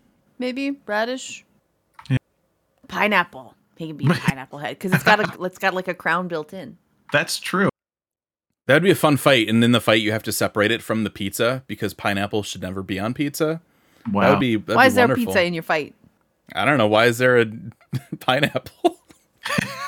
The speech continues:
Speaker 3: What are we even talking about
Speaker 2: Well, we
Speaker 3: anymore?
Speaker 2: definitely can't have both, I guess.
Speaker 1: Oh. Sorry,
Speaker 3: Uh.
Speaker 1: that was a ta-ta-ta-tangent.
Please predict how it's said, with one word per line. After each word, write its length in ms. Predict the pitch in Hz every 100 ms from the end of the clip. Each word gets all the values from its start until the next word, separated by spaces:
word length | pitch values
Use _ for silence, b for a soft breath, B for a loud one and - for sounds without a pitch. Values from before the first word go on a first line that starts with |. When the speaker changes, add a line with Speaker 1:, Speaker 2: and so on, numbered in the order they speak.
| 587 _ _ _ _ B B B 175
Speaker 3:
What 100 | 170
are 40 |
we 120 | 302 339
even 160 | 165
talking 340 | 202 180 220 190
about 180 | 113 101
Speaker 2:
Well, 80 |
we 80 | 160
Speaker 3:
anymore? 100 | 95 131
Speaker 2:
definitely 280 | 147 131 110 -
can't 140 | 95
have 160 | 92 85
both, 280 | - - -
I 60 | -
guess. 240 | 92 - 135 _ -
Speaker 1:
Oh. 160 | 127 151 _ _ _ -
Sorry, 380 | 220 208 180 170
Speaker 3:
Uh. 40 |
Speaker 1:
that 120 | 190
was 160 | 208 160
a 100 | 156
ta-ta-ta-tangent. 1600 | - 247 277 269 294 294 - 302 370 359 196 156 160 - 190 -